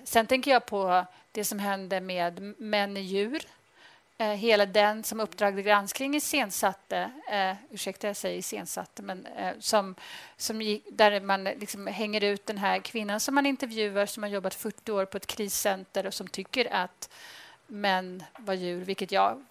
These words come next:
fullt förstår om man har jobbat på ett kriscenter för kvinnor och barn. Och sen går man efter Fi och... Alltså det finns jättestora drev som görs. Jag, alltså, eller bara Danmark. Jag har bott tjugo år i Danmark, hela den högerpopulismen.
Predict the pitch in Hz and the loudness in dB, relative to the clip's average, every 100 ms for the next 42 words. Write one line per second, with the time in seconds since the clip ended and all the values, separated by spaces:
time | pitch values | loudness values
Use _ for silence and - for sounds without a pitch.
0 | - - 240 - - 262 262 175 180 185 | -10 -6 -6 -4 -4 -2 0 0 0 -6
1 | 185 170 180 180 - 196 - 208 196 233 | -6 -6 -6 -6 -6 -8 -8 -6 0 0
2 | 220 226 196 196 196 185 202 185 185 185 | 0 -2 -8 -6 -8 -8 -10 -10 -4 -4
3 | 190 - - - - 208 214 208 208 196 | -4 -8 -16 -14 -8 2 4 4 2 2
4 | 190 185 - - 185 170 175 - - - | 0 -2 -4 2 4 4 0 -6 -20 -20
5 | _ _ _ _ - - - 240 254 247 | _ _ _ _ -8 -6 2 2 2 2
6 | 240 240 214 202 196 190 - - 208 226 | 0 0 0 4 6 6 2 -4 -4 -4
7 | 226 233 196 220 285 - - - - 311 | -4 -6 -4 0 0 -2 -2 -2 0 0
8 | 311 285 202 190 170 180 - 214 196 180 | 2 0 0 -6 -6 -4 -4 -6 -4 -4
9 | 185 - - - _ _ - 220 226 226 | -4 -6 -8 -12 _ _ 2 6 6 4
10 | - - 226 240 220 247 240 240 196 285 | -4 -2 0 0 4 6 6 6 6 6
11 | 320 220 175 202 247 254 269 - 294 254 | 4 0 0 0 -2 -2 -8 -6 -4 0
12 | 262 233 254 285 262 - 277 262 254 233 | 0 4 4 4 0 -2 2 2 2 0
13 | 220 226 208 214 202 247 294 - 208 | 0 -2 -2 -8 -6 -6 -6 -4 -6